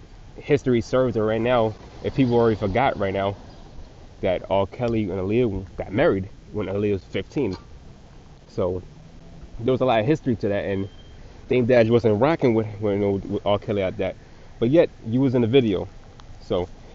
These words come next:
um, I'm hypocrite. It's a hypocrite thing. It's a hypocrite move on R-, on Dame Dash be talking, but okay, we're gonna let it go. Nonetheless, that happened,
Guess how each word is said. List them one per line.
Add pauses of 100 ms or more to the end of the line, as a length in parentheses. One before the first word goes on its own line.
(300)
um, (160)
I'm (160)
hypocrite. (1000)
It's
a
hypocrite
thing.
It's
a
hypocrite
move (540)
on
R-,
on
Dame
Dash
be
talking,
but (760)
okay,
we're
gonna
let
it
go. (1080)
Nonetheless, (800)
that
happened,